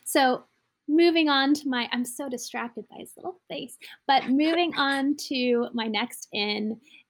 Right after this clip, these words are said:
Speaker 1: is almond cookies green tea, which is actually, I'm drinking it right now, and my favorite brand is the Tea Embassy. I've loved this tea for years, but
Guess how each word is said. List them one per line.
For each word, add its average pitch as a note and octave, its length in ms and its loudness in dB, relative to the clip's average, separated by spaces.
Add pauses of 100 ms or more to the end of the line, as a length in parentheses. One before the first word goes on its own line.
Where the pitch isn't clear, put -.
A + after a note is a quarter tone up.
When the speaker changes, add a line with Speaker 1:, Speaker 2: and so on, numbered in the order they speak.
Speaker 1:
is A3+ 540 4 (340)
almond D#4+ 520 0
cookies C#4+ 540 -6
green A#3 540 -2
tea, - 460 -8 (120)
which B3+ 180 0
is A#3 180 2
actually, A#3 480 -2
I'm A3 160 -2
drinking A3+ 420 -4
it B3+ 140 -2 (140)
right G#3+ 320 -4
now, G3+ 500 -4
and A3+ 400 -2
my A#3 320 0
favorite C#4+ 400 -4
brand A3+ 540 -2
is G#3 320 -2
the G3 160 -10
Tea A3 420 -4
Embassy. D#4 640 -2 (240)
I've B3+ 180 -2
loved D4 420 -2
this B3 280 -4
tea G#3+ 420 -6 (120)
for G3 440 -6
years, G#3 580 -2
but G3 280 2